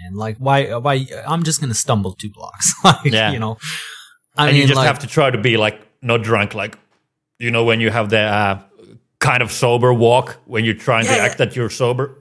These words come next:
Speaker 2: but you're not.
Speaker 1: Well, it's funny. I've gone to bars here before, and I've gotten, like, super plastered drunk.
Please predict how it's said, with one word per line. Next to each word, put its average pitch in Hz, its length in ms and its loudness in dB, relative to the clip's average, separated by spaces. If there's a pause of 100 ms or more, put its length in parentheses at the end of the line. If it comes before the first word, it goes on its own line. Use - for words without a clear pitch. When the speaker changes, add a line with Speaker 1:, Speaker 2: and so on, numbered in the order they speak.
(100)
Speaker 2:
but 110 140 -8
you're 113 100 -4
not. 120 260 0
Speaker 1:
Well, 214 200 2 (840)
it's 208 180 2
funny. 220 240 2
I've 160 180 0
gone 196 200 2
to 196 60 0
bars 147 380 2
here 127 120 -4
before, 107 680 -6
and 143 200 2
I've 139 160 2
gotten, 143 320 2
like, 120 200 -2
super 185 600 0
plastered 107 560 -2
drunk. 78 280 -14